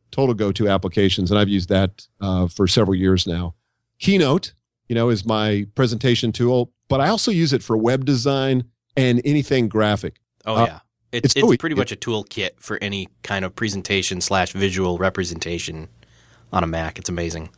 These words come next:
Speaker 1: Yeah, it's really amazing. Uh, I mentioned earlier day one for journaling, but the, the sort of the comparable thing, I write everything today, not in,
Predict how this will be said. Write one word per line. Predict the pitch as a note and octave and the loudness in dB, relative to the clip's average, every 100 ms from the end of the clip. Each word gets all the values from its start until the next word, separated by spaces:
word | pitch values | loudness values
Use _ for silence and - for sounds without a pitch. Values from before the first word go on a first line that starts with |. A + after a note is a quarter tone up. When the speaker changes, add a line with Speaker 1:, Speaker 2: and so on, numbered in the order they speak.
| _ - | _ -2
Speaker 1:
Yeah, | D3+ | 0
it's | C3 | 2
really | C#3+ A#2 | 0 0
amazing. | G2+ G#2 F2+ - _ _ _ | -2 -4 -6 -10 _ _ _
Uh, | D3+ C#3+ | 2 4
I | C#3 | 4
mentioned | E3 D#3+ C#3+ | 2 2 2
earlier | E3 C3+ | 2 2
day | A2 B2+ C3 | 2 2 2
one | A#2+ C3 | 4 2
for | B2 G#2 | 2 -2
journaling, | A#2+ C3 C3+ G2+ G2 G2 - _ | 2 2 2 0 -2 -6 -14 _
but | C3 B2 A#2 - _ _ _ | 0 2 0 -4 _ _ _
the, | B2+ A#2+ A2+ | 0 0 0
the | A#2+ A2+ G#2+ | 2 2 2
sort | G2+ F3 | 2 2
of | |
the | B2+ | 2
comparable | - E3 F3 A#2 | 2 4 4 0
thing, | G2+ A#2 G#2 | 2 2 0
I | B2 B2 | 2 2
write | A#2 C3+ G#3+ | 4 2 4
everything | F#3+ A#2+ G#2+ B2+ A2+ A2 | 4 2 0 0 0 0
today, | G2+ G#2+ A2 G2+ G2+ | 0 2 4 4 2
not | G#2 C3+ F3+ | 4 4 4
in, | C#3+ A2+ | 4 0